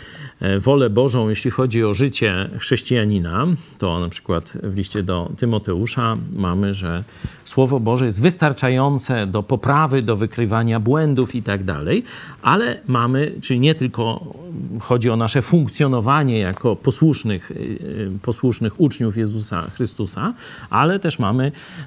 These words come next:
te, e, księgi, księgę prorocką i, e, też proroctwa w innych księgach, które dotyczą, kompletnie pokazują obraz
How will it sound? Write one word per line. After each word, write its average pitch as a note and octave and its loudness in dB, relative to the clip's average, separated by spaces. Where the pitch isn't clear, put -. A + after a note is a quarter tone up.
te, A2+ 4
e, G#2+ -2
księgi, A2 2
księgę C#3 4
prorocką C3 2
i, A#2 4
e, G2+ 2
też A2+ 0
proroctwa A#2+ 2
w A#2+ 0
innych C#3 4
księgach, C#3 2
które E3+ 2
dotyczą, D#3 0
kompletnie F#3 2
pokazują B2+ 0
obraz G#2+ 0